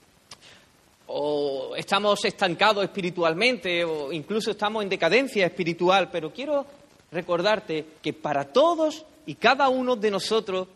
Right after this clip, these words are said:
necesitamos recordar estas palabras: "Hay más de Dios, hay más de Dios". A lo mejor eres una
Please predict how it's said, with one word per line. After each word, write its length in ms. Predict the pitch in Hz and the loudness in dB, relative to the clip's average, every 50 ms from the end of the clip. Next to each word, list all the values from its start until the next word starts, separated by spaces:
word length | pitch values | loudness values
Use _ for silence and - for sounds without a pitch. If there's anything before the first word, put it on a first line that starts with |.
| _ _ - - - | _ _ -20 -14 -4
necesitamos 720 | 165 175 170 - 180 - 196 156 190 277 311 330 339 302 | -4 -2 0 0 0 0 -2 2 2 2 2 4 2 2
recordar 540 | 294 277 - - 208 196 190 196 220 240 233 | 2 0 0 0 0 0 2 2 2 2 2
estas 240 | 220 226 - 208 - | 0 0 -2 -4 0
palabras: 480 | - 214 208 202 196 165 151 123 113 - - - - - | 0 2 2 4 2 2 0 -2 -2 -4 -12 -20 -4 0
"Hay 360 | 175 208 226 240 247 254 262 - - _ _ _ - | 4 4 4 4 4 0 -4 -10 -18 _ _ _ -12
más 500 | 147 143 151 170 180 185 190 190 - - - - _ _ | -8 -4 0 2 2 2 0 -2 -4 -12 -20 -20 _ _
de 180 | - 143 143 156 | -10 -6 -4 -2
Dios, 400 | 123 151 151 143 127 120 - - - - - _ _ | 0 0 2 2 0 -2 -4 -12 -20 -20 -20 _ _
hay 300 | 226 233 247 254 262 254 | 2 4 4 4 4 2
más 240 | 233 226 220 214 196 | 2 2 2 4 4
de 80 | 208 | 2
Dios". 340 | 175 202 185 165 143 127 - - - - - - - | 2 4 4 4 2 2 -2 -10 -20 -20 -20 0 4
A 100 | 156 185 | 6 6
lo 80 | 202 | 6
mejor 300 | 196 208 - 254 262 262 | 6 4 4 6 8 8
eres 180 | 254 247 247 247 | 8 8 6 4
una 300 | 240 240 240 240 - | 2 2 2 0 0